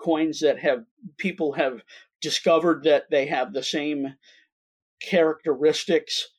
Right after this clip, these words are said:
size, weight, metallic composition, whatever, and that there's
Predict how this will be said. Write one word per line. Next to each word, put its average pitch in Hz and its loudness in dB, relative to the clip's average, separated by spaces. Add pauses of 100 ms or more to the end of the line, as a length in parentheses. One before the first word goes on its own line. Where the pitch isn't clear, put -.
size, 147 0
weight, 147 2
metallic 139 2
composition, 139 -4
whatever, 143 2 (320)
and 147 -2
that 139 0
there's 147 2